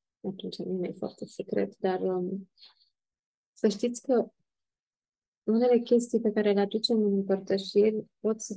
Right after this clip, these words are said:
fie foarte vindecătoare și pentru restul, sau revelatoare, sau, um, deci dacă e un mic sentiment acolo că face bine grupului, nu vă sfiți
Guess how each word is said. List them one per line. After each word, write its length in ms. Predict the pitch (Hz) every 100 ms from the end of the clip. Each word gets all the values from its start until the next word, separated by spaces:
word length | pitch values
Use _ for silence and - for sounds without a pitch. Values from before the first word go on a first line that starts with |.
| -
fie 160 | 220
foarte 640 | 202 - 208 208 202 208 202
vindecătoare 840 | 190 196 196 196 196 202 196 190
și 140 | 196
pentru 380 | - 190 185 190
restul, 640 | 185 185 - - 208 240 - - _ _ _ _ _ _ _ _ _ _ _ _ _
sau 320 | - - 190
revelatoare, 840 | 190 190 185 180 185 208 214 240 185
sau, 500 | - - 175 175 202 - _ _ _ _ _ _ _
um, 540 | 185 180 175 190 196 _ _ _ _ _ _ _ _ _ _ _ _ _ _ _ _ _ _ -
deci 240 | 202 202
dacă 320 | 220 254 -
e 100 | 285
un 220 | 269 247
mic 160 | 247 247
sentiment 640 | - 220 202 208 202 208
acolo 420 | 202 196 208 196 196
că 400 | 202 190 185 190
face 300 | 208 202 -
bine 280 | 196 202 196
grupului, 760 | 196 196 208 220 226 240 240 _ _ _ _
nu 220 | 220 233
vă 140 | 220 202
sfiți 760 | - - 175 185 - - -